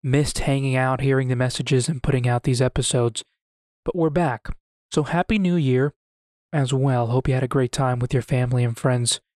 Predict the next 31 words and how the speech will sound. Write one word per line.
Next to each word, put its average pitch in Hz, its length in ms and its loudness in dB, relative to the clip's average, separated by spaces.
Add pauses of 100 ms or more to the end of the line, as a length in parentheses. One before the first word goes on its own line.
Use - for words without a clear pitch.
(360)
wherever 143 300 0
you 156 200 2
united 147 500 0
yourselves. 165 640 0 (320)
And, 147 260 0
uh, 151 60 4
if 147 160 0
you 190 80 2
just 226 160 0
stayed 220 220 2
home 247 260 0
and 190 100 -2
hung 202 180 0
out 214 140 2
with 196 120 -2
a - 40 -2
couple 202 220 0
people, 220 400 0 (160)
sometimes 180 460 0
that 160 120 2
is 143 140 0
the 135 100 2
way 135 180 2
to 135 140 -2
go, 127 300 2 (560)
uh, 127 280 0
as 123 200 0
well. 117 200 2
Can't 127 240 -2
blame 120 240 2
you. 120 220 0